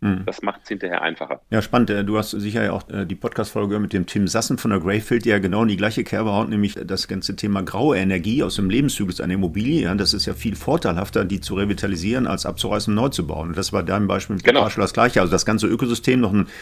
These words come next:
Speaker 1: Stück weit auf eine höhere Systemebene, da passt das ja alles wirklich zueinander, muss man an der Stelle tatsächlich mal die Köpfe zusammenstecken, wie man so ein Ökosystem lebenszyklusorientiert aufbaut und dann auch genau solche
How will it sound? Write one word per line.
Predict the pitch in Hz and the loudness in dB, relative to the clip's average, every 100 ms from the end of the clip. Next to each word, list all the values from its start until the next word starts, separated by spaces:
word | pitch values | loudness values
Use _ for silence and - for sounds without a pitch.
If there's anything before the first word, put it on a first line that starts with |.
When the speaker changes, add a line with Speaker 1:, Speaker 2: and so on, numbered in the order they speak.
| - | -18
Speaker 1:
Stück | - 117 113 | -4 -2 2
weit | 98 | 2
auf | 80 | 2
eine | 95 90 | 2 2
höhere | 87 139 117 | 4 4 4
Systemebene, | 87 87 101 101 104 - 110 110 113 95 | 4 0 2 2 2 0 0 4 4 4
da | 101 | 0
passt | - 107 | -2 -2
das | 98 - | 0 0
ja | 98 | 0
alles | 101 98 95 | 0 -2 -2
wirklich | 101 98 - | -4 -4 -10
zueinander, | - 110 113 95 92 104 139 139 | -8 0 2 2 2 2 2 2
muss | 104 - | 0 2
man | 101 98 | 0 0
an | - 98 | -2 -2
der | 95 | -2
Stelle | - 101 92 | -2 -2 0
tatsächlich | 101 - 98 | 0 2 2
mal | 101 95 | 0 -2
die | |
Köpfe | 87 156 - | -2 -2 -2
zusammenstecken, | 76 80 - 82 98 | -2 -2 -2 -4 0
wie | |
man | 95 | 2
so | 87 | 2
ein | 90 | 2
Ökosystem | 101 98 95 - 101 101 - - - - | 2 2 -2 2 4 4 2 -2 -8 -2
lebenszyklusorientiert | 104 - 107 87 98 190 98 | -2 0 -2 0 2 2 0
aufbaut | 85 104 117 | 0 2 2
und | 104 90 | 4 2
dann | 101 | 2
auch | 95 | 2
genau | - 101 110 | 0 2 2
solche | 95 101 104 | 2 2 0